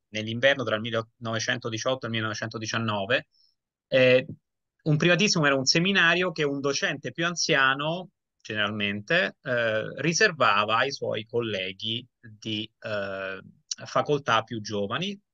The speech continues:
Tra questi c'è Carl Schmitt. Perché è rilevante questo, eh, questo, mh, questo incontro? Eh, perché la riflessione di Weber, come del resto le sue ultimissime opere, eh,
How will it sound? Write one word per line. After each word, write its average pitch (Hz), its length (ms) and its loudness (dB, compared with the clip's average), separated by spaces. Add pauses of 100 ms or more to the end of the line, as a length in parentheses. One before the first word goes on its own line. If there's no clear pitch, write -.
Tra 196 340 2
questi 170 680 -2
c'è - 320 -2
Carl 110 300 0
Schmitt. 98 400 -10 (300)
Perché 147 300 2
è 165 40 6
rilevante 131 640 2
questo, 110 580 -2 (500)
eh, 110 260 -2
questo, 107 680 -2
mh, 98 400 -12 (380)
questo 123 300 -6
incontro? 170 880 0 (180)
Eh, 123 220 -4
perché 160 640 2 (440)
la 147 260 4
riflessione 147 580 -2
di 165 120 -4
Weber, 196 540 2
come 123 220 -8
del 107 120 -4
resto 117 320 -4
le 104 120 -6
sue 107 480 -2
ultimissime 120 720 -8
opere, 127 640 0
eh, 117 260 -4